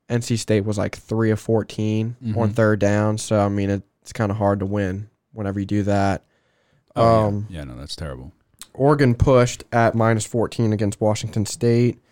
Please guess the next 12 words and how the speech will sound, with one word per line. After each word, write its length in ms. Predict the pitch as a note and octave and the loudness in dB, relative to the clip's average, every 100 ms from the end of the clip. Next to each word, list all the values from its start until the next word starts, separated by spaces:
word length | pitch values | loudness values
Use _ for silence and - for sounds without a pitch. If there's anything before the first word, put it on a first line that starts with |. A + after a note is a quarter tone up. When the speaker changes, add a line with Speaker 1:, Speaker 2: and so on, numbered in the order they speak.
| _ _ _ - | _ _ _ -4
Speaker 1:
and 140 | A2 | 0
then 500 | G#2+ G#2 G2+ G2+ G2 - _ _ | 2 4 2 0 -2 -8 _ _
took 220 | - A#2+ | -12 -4
a 40 | A2 | -2
loss 500 | G#2 G2+ G2 G#2 - | 0 -2 -2 -4 -4
on 260 | G#2+ G2+ F#2 | 0 0 0
Oklahoma 440 | G2+ - G#2+ G2+ F#2+ | -4 -4 -2 0 0
minus 280 | F#2+ F#2 | -2 -2
five 260 | - - - | -6 -8 -8
and 80 | - | -8
a 40 | |
half. 320 | A#2 - G2+ | -8 -10 -12